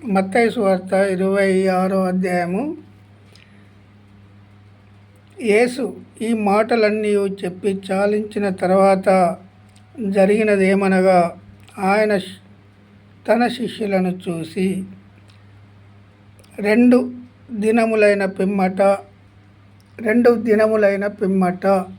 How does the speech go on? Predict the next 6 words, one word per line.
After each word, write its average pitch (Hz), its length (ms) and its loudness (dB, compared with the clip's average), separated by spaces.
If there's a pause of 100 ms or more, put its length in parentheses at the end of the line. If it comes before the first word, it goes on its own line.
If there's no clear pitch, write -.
(1600)
పస్కా 226 460 0
పండుగ 190 560 0 (2000)
వచ్చుననియు, 202 1040 -2 (140)
అప్పుడు 202 640 -2 (260)
మనిషి 214 380 -2
కుమారుడు 185 840 0